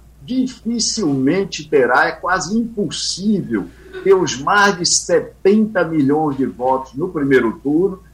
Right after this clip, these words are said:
e um percentual de quarenta e cinco ou quarenta e sete por cento dos votos lhe conferiria. Isso chega, nos quarenta e sete, chega perto de oitenta milhões de votos, ninguém teve, nem Lula teve, nem vai ter.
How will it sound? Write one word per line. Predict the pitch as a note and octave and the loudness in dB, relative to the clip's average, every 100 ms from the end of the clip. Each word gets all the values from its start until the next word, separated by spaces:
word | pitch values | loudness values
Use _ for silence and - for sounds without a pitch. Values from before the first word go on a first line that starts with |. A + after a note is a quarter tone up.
| - _ | -20 _
e | F#3+ | -2
um | G3+ | 0
percentual | G#3 G3+ - F#3 F3+ D#3+ E3 | 2 2 2 -2 0 2 2
de | - | 0
quarenta | F3 E3 F3 F3 D#3+ | -2 0 -2 -4 -2
e | C3 | -2
cinco | - - G#3+ G#3 | -2 -4 -4 0
ou | F#3 | -2
quarenta | - E3+ D#3+ F3 E3+ | 2 2 2 0 0
e | C#3+ | -2
sete | B2+ - D#3 E3 E3 - - | 0 -2 0 -2 -4 -14 -4
por | D3 C3 | -4 -4
cento | - D3+ D#3+ D#3+ C#3+ _ _ - | -4 -4 -4 -8 -16 _ _ -4
dos | E3 D3+ - | 0 0 0
votos | C3+ D#3 F3 E3+ D3+ | 2 4 4 0 0
lhe | F3 E3 - - | 0 -2 -4 -8
conferiria. | E3+ D3 F3 D3+ C#3+ - F3+ E3+ | -6 0 2 4 4 2 -2 0
Isso | B2 E3+ - - | 0 -2 -12 -6
chega, | G#3+ G#3 A3 - _ _ | 0 0 0 -6 _ _
nos | E3+ F3 F3+ | -10 -4 -4
quarenta | - F#3+ F3+ F#3+ | 2 2 2 0
e | F3+ | 0
sete, | C#3 F#3 F#3 - | 0 -2 -4 -2
chega | F#3+ E3+ | -4 -4
perto | - F#3 | -4 0
de | F#3 | 2
oitenta | F3 - F#3+ F3+ | 0 0 -2 -2
milhões | E3+ E3 F3 E3 | -2 -2 -2 -2
de | |
votos, | C3+ B2+ E3+ - D#3 | -2 0 -2 -2 -8
ninguém | F#3 F#3 D3+ | -2 0 -2
teve, | B2+ E3+ F#3+ D#3 | 0 4 4 2
nem | E3+ | -8
Lula | E3 F3 D3+ | -4 -2 -2
teve, | - E3 F#3 F#3 | 0 0 0 -2
nem | F#3+ | -4
vai | G3 F3+ | -2 -2
ter. | - D3+ E3 - | -2 0 0 -2